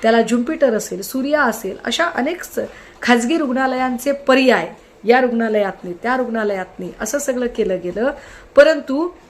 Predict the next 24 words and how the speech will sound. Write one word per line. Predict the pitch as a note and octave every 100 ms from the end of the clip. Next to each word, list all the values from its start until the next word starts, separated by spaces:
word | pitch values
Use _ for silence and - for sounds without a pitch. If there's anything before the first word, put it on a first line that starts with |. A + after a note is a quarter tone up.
| - -
जर | G3 C#4+ D#4+
आपली | A#3 A#3 C#4
आर्थिक | C4+ A#3+ A#3+ D#4+ D#4+
स्थिती | - C#4 C4+
नाहीये, | A#3 G3+ G3 F#3+ F#3+ G#3
तर | B3 -
आपण | A3 A3+ C#4
ससूनमध्ये | - B3 E4 D#4+ D#4 C#4
गेलं | A#3 G#3 G3
पाहिजे, | F#3 F3+ F3+ C4 - - - - A3+
असं | A#3 D4+ D#4+ D4+
या | A#3 C4
पेशंटला | C#4 A3+ G#3+ - A#3 A#3 B3
आणि | C4 A#3
त्यांच्या | A#3 G3 B3
नातेवाईकांना | B3 A3 B3+ C4+ C4 C#4 D4
का | C#4+ C#4+
वाटलं | B3 F#3+ F3+ -
नाही? | E3+ - - - - - - - - - -
का | D#4
आपल्याकडे | D4 C#4 C#4 C#4 C4+ C#4+
अजूनही | - G#3 - C#4 C4+ A3+ C#4+
सरकारी | - A3 G#3+ A#3+ B3 C4 D4 D4+ - _ _ _ _ -
रुग्णालयं | A3 A3+ A#3 C4 A#3 G#3 A3+ C#4